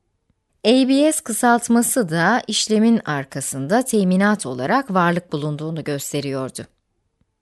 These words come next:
Kısaca toparlarsak, bunlar kredi alacakları teminat gösterilerek oluşturulmuş türev menkul değerlerdir.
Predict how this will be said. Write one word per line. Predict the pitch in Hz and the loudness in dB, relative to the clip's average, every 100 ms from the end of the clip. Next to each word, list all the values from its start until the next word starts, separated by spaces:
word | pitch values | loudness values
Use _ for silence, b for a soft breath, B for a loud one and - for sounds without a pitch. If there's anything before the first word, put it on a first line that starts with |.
| - | -12
Kısaca | 262 151 139 135 | -8 -6 -6 -8
toparlarsak, | 143 143 143 135 139 - - 226 277 B B B - | -10 -8 -6 -6 -8 -8 -2 0 0 B B B -4
bunlar | 190 190 190 190 - | 0 4 4 2 -8
kredi | - 190 185 156 160 | 0 2 2 -2 -6
alacakları | 151 143 139 131 - 131 165 269 | -8 -6 -6 -8 -8 -6 -2 -2
teminat | 269 170 151 160 208 196 | -2 -2 -2 0 0 -2
gösterilerek | 143 139 - 131 127 131 131 - | -6 -6 -6 -6 -6 -6 -6 -6
oluşturulmuş | 135 131 - 135 135 160 294 320 b b b | -6 -6 -8 -8 -4 -2 -2 -4 b b b
türev | - 170 185 185 | -6 0 2 2
menkul | 156 143 - 254 185 | -2 -4 -4 -2 0
değerlerdir. | 147 143 151 135 131 - - - | 0 -2 -4 -6 -8 -10 -16 -18